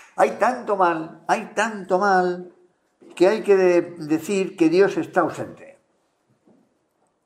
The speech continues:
Porque si Dios no está ausente, ¿cómo puede haber tantos males? Y la plenitud de los tiempos, pues, parece desmoronarse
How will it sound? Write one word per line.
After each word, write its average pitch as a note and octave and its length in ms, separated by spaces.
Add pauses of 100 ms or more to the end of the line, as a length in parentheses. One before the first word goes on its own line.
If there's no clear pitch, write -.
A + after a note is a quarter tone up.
Porque - 260
si G2+ 140
Dios A#2+ 400 (140)
no A2+ 120
está - 180
ausente, A#3 680 (460)
¿cómo E3+ 220
puede C3 160
haber A2+ 220
tantos G#2 340
males? A3 540 (2250)
Y F3+ 440
la D#3+ 160
plenitud D3 300
de F3+ 60
los F3+ 140
tiempos, A#3+ 580 (200)
pues, A#2+ 400
parece D#3+ 580
desmoronarse A#2 1300